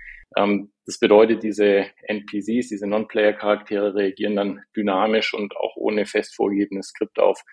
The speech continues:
Spielereingaben, treten also quasi als eine Art, wenn man so möchte, virtuelles Lebewesen auf. Und der Gedanke liegt dann ja nicht fern, dass man solchen autonomen Avataren auch, ja,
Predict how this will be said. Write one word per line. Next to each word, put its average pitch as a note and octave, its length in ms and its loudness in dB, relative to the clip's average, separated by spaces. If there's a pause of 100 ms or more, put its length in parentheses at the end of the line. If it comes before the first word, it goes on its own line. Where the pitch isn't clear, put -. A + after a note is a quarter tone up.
(240)
Spielereingaben, A2 1000 2
treten A2 300 0
also G2+ 260 -2
quasi G2+ 580 -2
als G2 280 -4
eine G2 120 -6
Art, G2 460 2
wenn G2+ 100 -10
man G2 80 -8
so G2+ 80 -2
möchte, G#2 320 0
virtuelles G2+ 480 0
Lebewesen G2 560 2
auf. F#2+ 280 2
Und G#2 180 0 (640)
der G#2+ 100 6
Gedanke A#2 340 2
liegt A#2 220 0
dann A2 160 2
ja A2 80 2
nicht G#2+ 200 -2
fern, A2+ 400 2 (140)
dass - 320 -8
man G#2 160 -4
solchen G#2 260 -2
autonomen G#2 680 -2
Avataren G2+ 580 0
auch, - 360 0 (360)
ja, G2+ 340 0